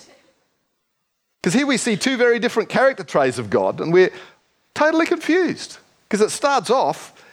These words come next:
with God abounding in love and compassion and mercy, and he's absolutely over the top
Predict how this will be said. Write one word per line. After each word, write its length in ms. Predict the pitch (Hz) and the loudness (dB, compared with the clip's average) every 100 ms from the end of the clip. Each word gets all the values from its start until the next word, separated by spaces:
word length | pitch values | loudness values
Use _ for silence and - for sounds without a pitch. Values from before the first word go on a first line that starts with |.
| - | -4
with 160 | 190 135 | -2 2
God 200 | 262 233 | 0 0
abounding 840 | 143 302 294 320 320 285 254 180 | 0 0 2 0 0 0 0 2
in 120 | 156 | 2
love 600 | 151 277 294 285 214 180 | 2 2 2 0 -2 -2
and 160 | 185 143 | -2 0
compassion 840 | 143 - 269 269 - 262 208 160 - - | -4 -2 -2 0 0 0 0 -2 -6 -6
and 120 | 165 | 0
mercy, 600 | 208 302 277 - 233 139 - - - - | 2 2 -2 -2 0 -2 -6 -20 -20 -6
and 100 | 294 | 0
he's 100 | 285 | 2
absolutely 520 | 311 330 392 349 370 | 2 2 0 2 0
over 100 | - - | -2 -2
the 460 | 339 415 415 466 - | 0 2 0 0 -2
top 400 | - 330 349 320 | -4 0 0 -2